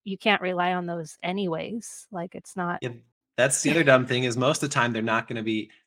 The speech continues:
Speaker 2: they're not a reflection of what you sold necessarily, they're just a reflection of what the payment processor processed. So it could include sales tax, it could include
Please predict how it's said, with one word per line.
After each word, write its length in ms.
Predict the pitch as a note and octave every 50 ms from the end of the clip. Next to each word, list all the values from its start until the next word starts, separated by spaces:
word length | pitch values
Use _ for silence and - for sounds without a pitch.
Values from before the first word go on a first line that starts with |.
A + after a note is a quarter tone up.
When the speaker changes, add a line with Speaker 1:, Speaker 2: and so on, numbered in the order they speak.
| _ _
Speaker 2:
they're 80 | B2 A#2+
not 240 | B2+ C3+ D3 E3+
a 60 | D3+ C3+
reflection 580 | B2 A2 - - - C3+ C#3+ C#3 - - C3+
of 160 | A#2+ A2 G#2+
what 300 | A2 A2+ A#2+ A#2+ A2+ -
you 160 | A#2+ A2+ G#2+ G2+
sold 400 | - - - C3 E3 F3 D#3 C3
necessarily, 560 | A#2 G#2+ - - - - A2+ G#2+ A2 A2+ A2+
they're 140 | A#2 A2+ A2
just 220 | A#2 B2+ B2 -
a 60 | C3
reflection 480 | A#2+ - A#2+ - B2 A2+ - - - A2+
of 80 | G#2
what 380 | G#2 G#2+ A#2 A#2 A#2+ A#2 _ _ _
the 340 | A2+ A2 A2 G#2+ G#2 G#2 G#2 _ _ _ _ _ _ _ _ _ _ _ _ _ _ _ _ _ _
payment 320 | - D#3 D3 C#3+ C3 A2+ -
processor 640 | - - D3 D#3 E3 - D3 C3+ - B2 A2 - - _ _ _ _ _ _ _ _ _ _ _ _ _
processed. 720 | - C3 D3 F#3+ - - - G2 E2 D#2+ - - - - _ _ _ _ _ _
So 160 | - - C3+
it 140 | C#3 C#3 C#3
could 180 | - F3 E3
include 380 | D3+ C#3+ C3+ - - B2+ A2+ A2+
sales 340 | - - D#3 D3+ D3+ C#3+ -
tax, 540 | - - D3 C#3 C3+ C3 - - - - _
it 140 | _ B2+ A#2+
could 140 | - C#3+ B2+
include 560 | B2+ A#2+ A#2 - B2 A#2+ A#2 A2+ A2 A2 -